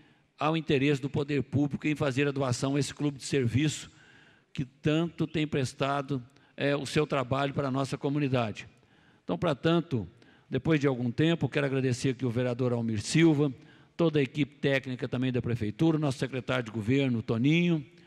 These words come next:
é, o próprio prefeito Paulo Pial, que de uma forma sensibilizada entendeu que deveríamos primeiro fazer a correção ao projeto e fazer essa doação diária, que eu tenho certeza que vai ser muito bem utilizada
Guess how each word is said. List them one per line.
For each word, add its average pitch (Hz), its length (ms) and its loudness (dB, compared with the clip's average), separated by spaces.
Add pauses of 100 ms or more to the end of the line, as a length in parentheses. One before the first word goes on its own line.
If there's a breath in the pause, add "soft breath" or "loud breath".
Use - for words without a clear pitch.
(400 loud breath)
é, 135 100 2
o 135 60 2
próprio 165 280 2
prefeito 147 420 2
Paulo 131 240 0
Pial, 143 520 0 (500 soft breath)
que 147 420 2
de 127 120 -6
uma 139 120 0
forma 165 280 2
sensibilizada 151 800 2
entendeu 156 580 4 (680 soft breath)
que 147 380 2 (100)
deveríamos 147 500 2
primeiro 143 380 0 (460 soft breath)
fazer 139 320 2
a 127 60 -2
correção 143 600 2
ao 127 100 -2
projeto 139 580 2 (500 soft breath)
e - 100 -2
fazer 156 340 4
essa 147 200 0
doação 139 400 0
diária, 139 500 0 (260 loud breath)
que - 80 -2
eu 160 60 2
tenho 165 180 2
certeza 147 440 0
que 135 60 -8
vai 143 120 0
ser 143 120 -2
muito 175 240 -4
bem 156 160 0
utilizada 135 720 -2